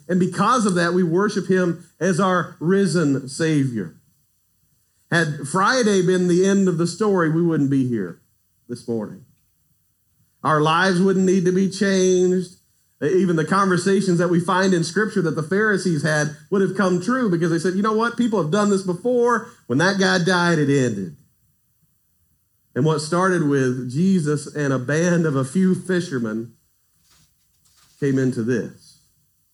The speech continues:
Mont Belvieu, Texas. I've been to Israel. As, uh, one of the guys that I grew up going to, uh, to deer camp with, he would say, "That's a long bus ride." But here we are.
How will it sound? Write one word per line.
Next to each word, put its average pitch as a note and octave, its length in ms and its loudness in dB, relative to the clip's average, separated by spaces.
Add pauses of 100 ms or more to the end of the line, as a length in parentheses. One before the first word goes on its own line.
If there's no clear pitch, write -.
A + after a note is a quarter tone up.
(1040)
Mont B2+ 300 -4
Belvieu, B2+ 540 -2 (120)
Texas. G#2+ 380 -8
I've A#3 200 -2
been D#3 160 0
to A#2 120 -2
Israel. G#2+ 520 -4 (920)
As, B2 420 -2
uh, A#2 300 -4
one D3 220 -2
of C3 80 -2
the C3+ 40 -2
guys C#3 300 -2
that B2+ 100 -4
I A#2+ 80 -2
grew B2+ 280 -2
up C3 60 -8
going C3+ 300 -2
to, A#2 340 -2
uh, G#2+ 320 -8
to B2 100 -6
deer C#3+ 240 0
camp A#2 340 -4
with, G#2 380 -4 (680)
he B2+ 100 -2
would C3 160 -2
say, A2 380 -2 (140)
"That's C3 180 -8
a A#2+ 40 -2
long G#2 260 -4
bus G2+ 260 -6
ride." E2+ 300 -12 (4000)
But A2+ 120 -4
here C#3+ 160 -2
we C#3+ 220 0
are. C#3+ 460 -6